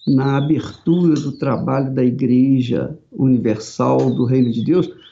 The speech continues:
lá em Nova York, especialmente no Brooklyn. A Joyce, a Joyce foi uma das primeiras obreiras da Igreja Universal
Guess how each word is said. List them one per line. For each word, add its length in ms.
lá 320
em 60
Nova 360
York, 640
especialmente 800
no 80
Brooklyn. 760
A 160
Joyce, 680
a 120
Joyce 560
foi 240
uma 280
das 300
primeiras 1300
obreiras 760
da 120
Igreja 520
Universal 800